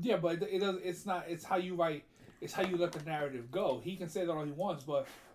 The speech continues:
when they get on, when they, when the news comes on and they're, like, literally going word for word,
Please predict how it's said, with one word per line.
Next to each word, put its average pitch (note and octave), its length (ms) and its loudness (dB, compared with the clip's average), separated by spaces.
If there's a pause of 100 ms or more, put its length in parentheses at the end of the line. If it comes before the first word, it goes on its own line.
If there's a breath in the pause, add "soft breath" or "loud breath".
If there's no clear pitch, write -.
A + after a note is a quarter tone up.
when D3+ 140 -6
they E3+ 140 2
get E3+ 180 0
on, C#3 340 0
when D3+ 140 -6
they, E3 140 -2
when D#3 280 -6
the D3 60 -6
news E3 240 0
comes D3 240 -6
on E3 320 0
and D3 100 -6
they're, D3 120 -2
like, D3 160 -2 (380 soft breath)
literally D#3+ 480 2 (100)
going D3+ 280 -2
word E3 180 0
for C#3 100 -10
word, D3 460 0